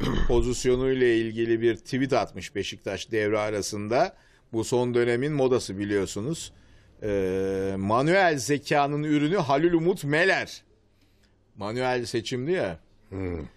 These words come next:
Speaker 1: Manuel zekanın ürünü Halil Umut Meler başlığıyla bir paylaşım. Bu pozisyona bakacağız efendim. Sağından, solundan, önünden, arkasından bakacağız. Tabii gelen, bize gelen
Speaker 2: Fotoğraftan çok zor bu
Speaker 1: görüntüyle.
Speaker 2: işler ya.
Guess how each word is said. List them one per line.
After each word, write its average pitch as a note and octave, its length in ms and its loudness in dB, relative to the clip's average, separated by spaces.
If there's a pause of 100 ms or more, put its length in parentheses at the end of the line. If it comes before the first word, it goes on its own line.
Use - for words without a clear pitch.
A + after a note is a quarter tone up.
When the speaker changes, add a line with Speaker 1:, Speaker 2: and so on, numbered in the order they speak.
(240)
Speaker 1:
Manuel A#2 480 0
zekanın A2 580 -2
ürünü A2 280 -4
Halil B2 300 0
Umut B2+ 320 -6
Meler B2+ 560 0
başlığıyla G2+ 760 -2
bir D3 160 -2
paylaşım. C3 680 0 (440)
Bu G3+ 100 0
pozisyona F#3+ 560 2
bakacağız E3+ 440 2
efendim. G2 460 -4 (540)
Sağından, A2 600 0
solundan, A2+ 680 0 (180)
önünden, A#2 440 -2
arkasından C#3+ 760 0
bakacağız. D3+ 380 0
Tabii E3+ 200 -2
gelen, E3 560 0
bize C3 240 0
gelen D3+ 360 0
Speaker 2:
Fotoğraftan F3+ 580 -4
çok E3+ 240 -4
zor B2+ 100 0
bu C3 40 4
Speaker 1:
görüntüyle. A#2 220 2
Speaker 2:
işler F#2+ 380 -4
ya. D#2 160 -10